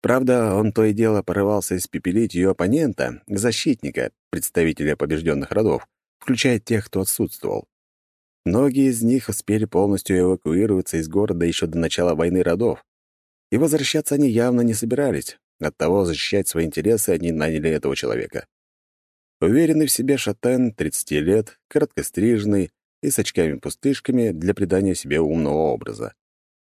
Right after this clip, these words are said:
Стоял он напротив девушки. Слева от него стол, за которым сидели судьи.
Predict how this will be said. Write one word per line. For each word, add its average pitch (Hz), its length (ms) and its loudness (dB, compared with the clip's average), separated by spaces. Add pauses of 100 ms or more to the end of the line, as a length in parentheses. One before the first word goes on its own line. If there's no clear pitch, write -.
Стоял 160 400 2
он 165 140 2
напротив 147 380 0
девушки. 78 600 -2 (320)
Слева 98 560 0
от - 120 -6
него 101 240 0
стол, 107 440 0 (240)
за 98 160 0
которым 92 320 -2
сидели 82 380 -2
судьи. 58 480 -8